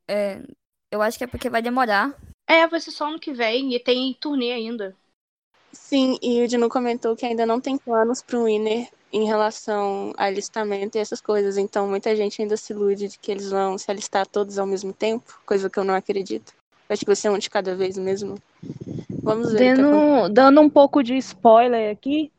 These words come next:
Speaker 4: não é mesmo? Eu não quero prometer nada, mas de acordo com o que a gente vê aí, for, for sendo o inclino bar, se a bebedeira for boa, a gente vai discutir mais futuramente em alguns episódios sobre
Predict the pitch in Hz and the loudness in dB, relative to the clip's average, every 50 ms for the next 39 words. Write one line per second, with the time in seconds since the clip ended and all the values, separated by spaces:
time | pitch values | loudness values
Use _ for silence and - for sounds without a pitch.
0 | _ - - 220 220 214 208 208 214 214 214 214 226 240 233 247 254 240 226 220 | _ -2 0 2 4 4 4 4 4 4 4 4 4 4 4 4 2 2 0 0
1 | 220 - 220 208 208 - - 220 220 214 208 - 233 254 277 277 247 214 226 277 | 0 2 2 2 0 -2 -6 -6 -6 -6 -4 -2 0 2 4 6 6 6 6 6
2 | 359 349 269 240 247 240 240 240 240 240 233 233 240 240 - 247 240 240 226 247 | 4 4 4 4 4 6 6 6 6 6 6 6 4 4 4 2 2 2 2 -2
3 | - 240 233 233 226 - - 233 233 233 - _ _ _ _ _ _ _ _ - | -4 -4 -4 -4 -4 -4 -4 -6 -6 -6 -10 _ _ _ _ _ _ _ _ -2
4 | 220 226 220 233 233 226 - - 226 208 208 208 214 226 226 214 208 208 214 226 | 0 2 6 6 6 6 6 6 4 4 6 6 6 8 8 6 6 4 2 2
5 | 226 226 226 226 220 - - 226 220 220 220 240 - 254 240 - - - 226 220 | 0 0 0 -2 -2 2 4 6 6 6 6 2 0 -6 -10 -8 0 2 2 2
6 | - - - 247 247 254 240 240 233 233 226 - 233 226 226 233 233 240 214 208 | 2 2 4 4 6 6 6 6 4 4 2 2 2 2 4 4 4 6 6 6
7 | 202 208 220 226 - - 226 208 - - - 214 214 202 214 214 202 202 196 202 | 4 4 2 -2 -4 -6 -8 -8 -6 0 2 2 2 4 2 0 0 0 0 0
8 | 208 208 202 - 220 202 196 190 202 214 226 240 - _ _ _ _ _ _ _ | -2 -2 -4 -6 -8 -8 -8 -6 -4 -4 -6 -6 -8 _ _ _ _ _ _ _
9 | _ _ _ - 220 220 220 233 226 - 220 220 226 233 233 - 269 214 - - | _ _ _ -10 -6 -2 0 0 0 2 4 4 4 4 4 2 -2 -2 -2 0
10 | 233 226 226 226 220 220 214 - - - 226 - - 233 220 220 226 220 214 208 | 2 2 2 2 2 0 -2 -4 -8 -16 -8 -2 -2 0 0 0 0 -2 -2 -2
11 | 220 214 - 226 214 208 202 208 214 208 214 208 - - 214 208 208 202 196 202 | -4 -4 -4 -6 -6 -4 -4 -2 -2 -2 -2 -2 -4 -4 -4 0 2 4 4 4
12 | 202 208 202 - - 214 202 202 202 208 214 226 226 233 | 2 0 -6 -6 -4 -2 -2 0 0 0 0 0 0 -2